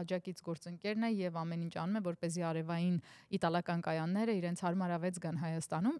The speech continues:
իսկ դուք կարող եք արդեն գտնել շահավետ համագործակցություն Ital Solar-ի հետ, զանգահարելով ութ մեկ քսանութ կարգչամարին և իմանալով մանրամասները։ Ը, պոդքասթը կարող եք ոչ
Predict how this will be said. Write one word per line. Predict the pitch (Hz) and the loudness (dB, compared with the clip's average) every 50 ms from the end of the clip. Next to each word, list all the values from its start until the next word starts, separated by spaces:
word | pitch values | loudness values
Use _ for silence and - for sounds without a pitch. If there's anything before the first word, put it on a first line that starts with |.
| - | -4
իսկ | 202 - - 185 | -10 -10 -8 -8
դուք | 254 - - | -8 -2 2
կարող | - 185 175 185 196 226 | 4 4 4 4 2 2
եք | 226 - 170 | 0 0 -2
արդեն | 165 - - 208 185 175 | -4 -2 -2 -2 -2 -2
գտնել | 165 - - 185 196 - | -4 -4 -6 -6 -4 0
շահավետ | 208 190 190 202 202 180 180 185 202 196 175 - - - - - - - _ - | 0 0 2 2 0 -2 0 2 4 4 4 2 -4 -18 -20 -20 -20 -20 _ 0
համագործակցություն | - 180 175 175 175 180 165 170 - 165 160 - - - - - 233 254 254 - - 190 | 2 2 2 2 2 0 -2 -2 -2 -4 -4 -4 -6 -8 -2 0 2 2 2 2 -2 -2
Ital | - - 196 220 220 | 0 2 2 2 0
Solar-ի | - - 170 156 156 156 147 147 151 | -2 -2 0 0 0 0 -2 -2 -2
հետ, | 143 226 277 349 - - - - 165 | 0 0 0 0 -2 -8 -16 -8 -4
զանգահարելով | 196 190 180 175 180 175 175 180 175 190 185 175 160 - _ - 202 | -2 0 0 2 2 2 2 2 2 2 0 0 -2 -6 _ -6 -4
ութ | 196 180 - - 190 185 | -4 -4 -4 -2 -2 0
մեկ | 185 175 165 - - - - - _ _ _ _ | 0 0 -2 -6 -12 -18 -20 -20 _ _ _ _
քսանութ | - - - 196 190 190 202 185 - - - | -6 -2 0 0 2 2 0 -2 -2 -2 -2
կարգչամարին | 170 170 - - 185 175 165 165 160 170 226 294 330 294 | -2 -2 -2 -2 -2 0 0 0 0 0 0 0 2 2
և | 240 247 262 240 - - 185 | 2 2 2 0 -2 -2 0
իմանալով | 175 165 165 160 156 160 180 208 214 208 | 2 2 2 2 0 0 0 2 2 2
մանրամասները։ | 175 170 170 170 160 160 151 151 - - - 151 - - | 2 2 0 0 0 -2 -2 -4 -6 -6 -6 -8 -8 -8
Ը, | - _ _ _ _ _ _ _ _ _ _ _ _ _ _ _ _ _ _ - _ - - _ _ - - 208 196 | -12 _ _ _ _ _ _ _ _ _ _ _ _ _ _ _ _ _ _ -20 _ -20 -20 _ _ 0 2 2 4
պոդքասթը | 277 302 - - 370 349 - 302 - | 2 2 4 4 2 2 2 0 2
կարող | 240 233 247 247 262 | 4 4 4 2 0
եք | - - | 0 0
ոչ | 214 | -2